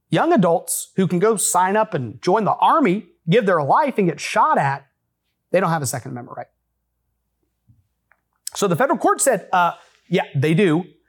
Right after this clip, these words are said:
You can't actually take those rights away from eighteen, nineteen, and twenty-year-olds. Sorry, Texas legislature."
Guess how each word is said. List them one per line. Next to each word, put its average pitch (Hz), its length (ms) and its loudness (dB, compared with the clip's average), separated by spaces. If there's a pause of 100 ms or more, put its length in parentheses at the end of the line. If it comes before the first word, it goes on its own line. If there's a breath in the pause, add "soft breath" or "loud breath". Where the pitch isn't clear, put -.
(120)
You 160 140 0
can't 180 380 -4
actually 190 500 -2
take 190 240 -4
those 156 180 0
rights 143 280 -2
away 135 200 -2
from 147 160 -6
eighteen, 127 280 -8
nineteen, 127 340 -8
and 120 100 -8
twenty-year-olds. 120 840 -6
Sorry, 262 560 0 (140)
Texas 208 340 -4
legislature." 208 680 -2